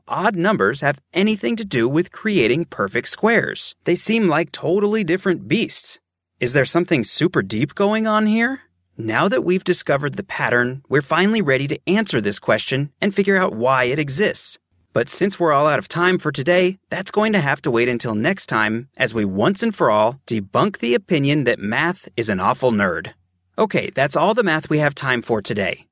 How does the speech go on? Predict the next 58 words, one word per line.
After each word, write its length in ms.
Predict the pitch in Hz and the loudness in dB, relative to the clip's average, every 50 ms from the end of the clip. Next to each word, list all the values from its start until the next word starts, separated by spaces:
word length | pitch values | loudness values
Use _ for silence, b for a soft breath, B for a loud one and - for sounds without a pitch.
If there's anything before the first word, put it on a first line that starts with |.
| _ _ _ | _ _ _
I 120 | - 151 180 | 0 0 0
should 280 | 185 - 285 302 247 | 0 0 -2 -2 0
mention 400 | 190 185 175 156 - - 117 110 | 0 0 0 0 0 -2 -2 0
that 140 | 107 107 - | 0 0 0
the 120 | - 131 | 0 -2
sequence 460 | 135 - - 208 208 - 262 247 - 214 | 0 0 0 -2 0 -2 -2 -2 0 0
of 120 | 175 - | 0 0
steps 360 | - - 170 156 156 - - | 0 0 0 0 -2 -2 -4
we 120 | - 120 110 | -4 -4 -2
took 200 | - 135 117 - | 0 -2 -2 -2
today 300 | - 127 117 110 110 107 | -2 0 2 2 2 0
to 140 | - - | -2 -4
discover 480 | 123 139 123 - - - 151 160 180 202 | -2 0 0 0 0 2 0 2 2 2
the 100 | 185 190 | 0 -2
pattern 420 | - - 151 143 139 139 135 135 | -2 -2 -2 0 0 2 2 0
in 120 | 131 120 113 | 0 0 0
our 120 | 104 104 | 0 0
numbers 520 | 113 151 180 135 101 95 92 104 - - - - | 0 0 0 0 0 0 -2 -2 -4 -8 -6 -4
isn't 280 | 247 277 269 302 254 - | -2 0 0 0 0 0
meant 200 | 185 196 190 - | 0 0 0 -2
to 80 | 170 | -2
be 140 | 156 165 151 | 0 2 2
a 60 | 143 | 2
hard 300 | 135 - - 165 170 170 | 0 -2 -2 0 0 2
and 140 | 165 160 151 | 2 0 0
fast 340 | - 147 127 120 120 - - | 0 0 -2 -2 -2 -6 -4
rule 260 | 131 139 123 101 101 104 | -2 0 0 0 0 -2
that 120 | 117 - | -4 -2
you 140 | 127 151 156 | -4 -2 0
can 120 | 185 175 | 0 0
always 480 | 147 151 170 185 190 202 208 185 151 120 | 2 2 2 2 2 0 -2 -4 -4 -4
use 220 | 113 107 104 104 - | -4 -4 -4 -4 -6
to 120 | - 135 | -8 -6
find 320 | - 107 104 104 104 - | -4 -2 -2 -2 -4 -6
patterns. 600 | - 151 156 - 110 90 - 92 - - - - - _ _ - | -4 -2 0 0 0 -2 -4 -6 -8 -8 -8 -8 -10 _ _ -2
Instead, 600 | 156 160 151 - - - 269 240 170 175 - - | 0 0 0 0 0 0 0 0 0 0 0 0
it's 240 | - 185 185 - 147 | -2 -2 -2 -2 -2
meant 300 | 143 151 175 214 214 - | 0 0 0 0 0 -2
to 100 | - 254 | -4 0
give 220 | 190 160 156 139 | 0 0 0 2
you 120 | 151 143 143 | 2 0 0
an 80 | 143 | 0
example 680 | 131 110 110 110 113 135 190 226 208 - 113 110 120 135 | -2 -2 -4 -2 0 0 2 0 0 0 0 2 2 2
of 100 | 143 147 | 2 0
the 100 | 170 175 | 0 -2
kind 400 | - - - 175 190 220 220 214 | -2 -2 -2 0 2 2 2 0
of 120 | 202 190 | -2 -4
thought 420 | - _ - 170 185 254 - - - | -6 _ -2 0 0 0 0 -2 -6
process 480 | - - 92 90 - - 117 117 - - | -6 -6 -4 -2 -2 0 0 0 -2 -2
that 160 | - 151 - | -4 -4 -4
you 120 | 113 113 | -4 -6
should 240 | 107 - - 120 127 | -4 -4 -4 -2 0
use. 480 | 156 170 127 98 - - - - - - _ _ _ - | 2 2 2 2 0 -4 -6 -6 -6 -8 _ _ _ -4
The 80 | 131 117 | -4 -2
basic 440 | 117 156 165 226 - - 294 - | 0 0 0 0 0 0 -2 -2
rules 240 | - 165 170 170 - - | 0 0 0 0 -2 -2
to 120 | - 175 | -2 0
remember 580 | 170 165 151 123 104 98 98 98 107 127 - | 0 2 2 2 0 0 0 -2 -2 -2 -4